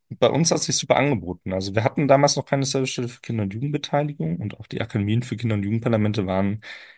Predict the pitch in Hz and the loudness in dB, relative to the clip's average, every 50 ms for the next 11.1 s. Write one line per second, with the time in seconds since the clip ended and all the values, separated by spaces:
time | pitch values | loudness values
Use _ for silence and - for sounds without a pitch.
0 | _ - - 104 - - 107 101 113 - - 107 98 98 92 - - - 95 90 | _ -2 0 2 2 2 0 -2 -4 -6 -6 -4 -2 -2 -2 -2 -2 0 2 4
1 | 95 110 156 190 - - - - - 98 95 92 95 - - 98 104 110 110 - | 4 4 2 0 -4 -6 -6 -4 -2 -2 -2 -2 -4 -4 -2 -2 -2 -2 0 0
2 | 110 107 107 107 101 - - 107 98 101 - 104 95 - 101 92 95 92 98 101 | 0 0 2 2 0 0 0 0 2 2 0 0 2 0 0 0 2 2 2 2
3 | 92 92 110 - - - 85 82 80 - - - - - - 85 - 92 - - | 4 2 2 0 0 -4 -4 -4 -4 -6 -10 -10 -8 -8 -8 -6 -4 -2 0 0
4 | 98 95 95 98 92 98 98 101 98 95 98 113 113 - 107 104 104 107 110 - | 2 2 2 2 0 0 0 0 0 0 0 0 4 6 8 8 8 6 4 -2
5 | - - - - _ - 98 98 98 107 117 113 - 110 95 107 104 104 98 87 | -12 -16 -18 -20 _ -2 2 2 4 4 2 2 0 0 2 2 2 2 0 -2
6 | - - 110 107 101 104 95 - - - 123 127 139 120 107 107 104 101 - 110 | -2 -2 -2 0 -2 -2 -4 -2 2 2 2 2 2 0 0 0 0 2 2 2
7 | 101 98 - - - - - - - - - - - - - _ _ _ _ - | 2 2 2 2 2 2 0 -4 -12 -20 -20 -20 -20 -20 -20 _ _ _ _ -8
8 | - 104 104 107 - - 107 107 101 - - 98 95 98 98 117 139 151 151 143 | -6 -4 -2 -2 -2 -2 -2 -2 0 0 0 4 4 4 6 6 4 4 2 2
9 | 101 104 101 101 101 - 101 98 95 95 - _ - 101 101 107 107 104 - - | 2 2 0 0 -2 -2 -2 -2 -2 -4 -6 _ -2 -2 0 0 0 0 0 -2
10 | 101 101 - - 110 101 98 98 - - 101 98 104 101 101 101 120 160 - - | -2 -2 -2 -2 -2 -4 -2 -2 -2 -2 0 2 2 2 4 4 2 2 0 -4
11 | - | -8